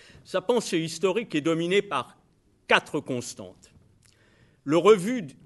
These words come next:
le refus du déterminisme historique,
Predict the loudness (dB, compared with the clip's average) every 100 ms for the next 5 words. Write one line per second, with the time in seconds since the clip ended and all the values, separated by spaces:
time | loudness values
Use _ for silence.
0 | -6 0 2 4 2 0 -8 -6 -6 -4
1 | 2 2 2 0 2 0 -2 -4 -8 -8
2 | 0 0 0 -8 -20 -20